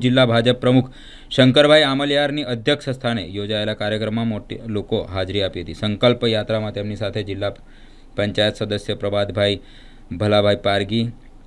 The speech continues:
તાલુકા પંચાયત પ્રમુખ ભરતભાઈ પારગી, યુવા મોરચાના પ્રમુખ મોહિતભાઈ ડામોર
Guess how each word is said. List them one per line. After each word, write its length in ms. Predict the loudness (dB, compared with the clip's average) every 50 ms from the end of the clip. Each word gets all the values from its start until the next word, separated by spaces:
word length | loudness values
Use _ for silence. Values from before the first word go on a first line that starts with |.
| -20 -20 -16 -16 -4 2
તાલુકા 300 | 4 4 6 6 6 6
પંચાયત 420 | 6 4 6 6 6 6 6 6
પ્રમુખ 320 | 4 2 2 4 2 2 0 0
ભરતભાઈ 440 | 2 2 2 2 2 2 2 2 2 2
પારગી, 320 | 0 0 0 0 0 -2
યુવા 300 | -2 -2 -2 -2 -2 -2 -4 -6
મોરચાના 500 | -6 -6 -6 -6 -6 -6 -6 -4 -6 -6
પ્રમુખ 340 | -6 -6 -4 -4 -4 -6 -6 -8 -8 -6
મોહિતભાઈ 580 | -6 -4 -4 -4 -6 -6 -4 -2 0 0 0 -2
ડામોર 400 | -4 -4 -4 -2 -2 -2 -2 -4